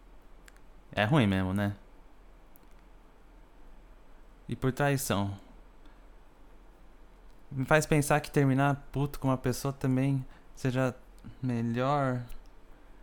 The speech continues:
Terminar é uma bosta, né? Não tem jeito bom. Tem, existe jeito bom de terminar? Tipo, tem que ser um milagre, né? Eu acho.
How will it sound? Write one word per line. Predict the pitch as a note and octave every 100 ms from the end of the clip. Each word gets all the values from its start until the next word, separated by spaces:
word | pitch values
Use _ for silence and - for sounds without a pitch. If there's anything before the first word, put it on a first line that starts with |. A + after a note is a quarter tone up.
| - -
Terminar | A#2+ A2+ A2
é |
uma | D#3
bosta, | B2 G#2 - G2+
né? | A2 A2+ - -
Não | A#2
tem | A2 C#3+
jeito | A2+ A2
bom. | G2+ G#2 -
Tem, | - -
existe | C3+ F3
jeito | C3 C3
bom | F#2+ G#2+
de | C3
terminar? | G2+ F#2+ F2+ A#2 A#2+ - - - - - - - - - - - - - - - - - - - - - - -
Tipo, | - - - B2+ A2 G2+ - - - - - - -
tem | A#2
que | -
ser | -
um | B2
milagre, | B2+ C3+ C#3 G#2+ C3 G#2
né? | G#2 G2+ F#2+ - - - - -
Eu | F#2+
acho. | F2+ F2 -